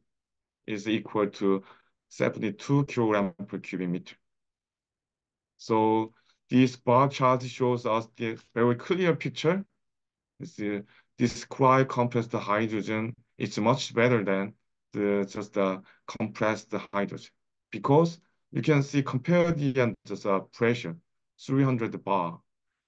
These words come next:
and three hundred fifty, seven hundred bar. So smaller pressure is possible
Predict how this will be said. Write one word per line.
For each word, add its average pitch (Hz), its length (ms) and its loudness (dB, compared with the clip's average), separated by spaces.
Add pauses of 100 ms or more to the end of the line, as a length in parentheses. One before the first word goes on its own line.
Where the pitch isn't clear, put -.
(140)
and 120 380 4
three 139 160 -2
hundred 123 200 2
fifty, 127 480 -2
seven 165 280 0
hundred 107 400 -2
bar. 85 360 -6 (380)
So 113 340 2
smaller 156 800 2 (840)
pressure 117 520 -2 (300)
is 120 220 0
possible 98 580 -2